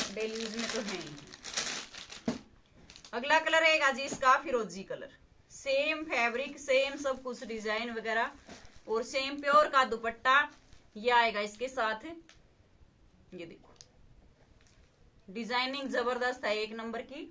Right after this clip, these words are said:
Moonlight ब्रांड। और भी इसका अगला color आ जाएगा आपका Red,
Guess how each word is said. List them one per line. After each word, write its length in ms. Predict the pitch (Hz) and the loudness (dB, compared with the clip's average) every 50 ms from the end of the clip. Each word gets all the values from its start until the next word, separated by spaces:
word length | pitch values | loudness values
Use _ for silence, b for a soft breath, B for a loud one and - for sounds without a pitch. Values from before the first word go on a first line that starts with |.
| - _ _ 214 | -16 _ _ -10
Moonlight 480 | 220 233 247 247 254 233 240 233 233 196 | -8 -8 -4 0 0 0 0 0 -4 -8
ब्रांड। 400 | 208 220 226 240 269 294 294 294 b b b b b b b b b - | -6 -4 -4 -4 -4 -6 -8 -12 b b b b b b b b b -14
और 100 | 208 214 202 | -12 -10 -8
भी 80 | 220 226 | -8 -8
इसका 320 | 214 226 220 - - 233 | -8 -8 -10 -6 -4 -4
अगला 420 | 208 - - 202 214 226 247 254 269 | -4 -2 -4 -6 -4 2 4 4 4
color 240 | 262 262 254 247 240 | 4 2 0 2 4
आ 140 | 233 226 220 | 4 4 2
जाएगा 360 | 202 202 208 214 208 190 208 208 | 0 -2 -4 -4 -2 0 0 0
आपका 300 | 208 208 - 233 233 262 320 320 - - - _ _ - - - - - - - - _ - - - - - - - - - - - - - - - - - - - - - - - - - - | 0 -2 0 2 2 2 2 -2 -8 -18 -20 _ _ -20 -20 -20 -20 -20 -20 -20 -20 _ -20 -20 -20 -20 -20 -20 -20 -20 -20 -20 -20 -20 -16 -14 -12 -12 -12 -12 -10 -10 -10 -10 -10 -6 -4 -4
Red, 300 | 202 214 208 196 180 | -2 -2 -2 -2 -2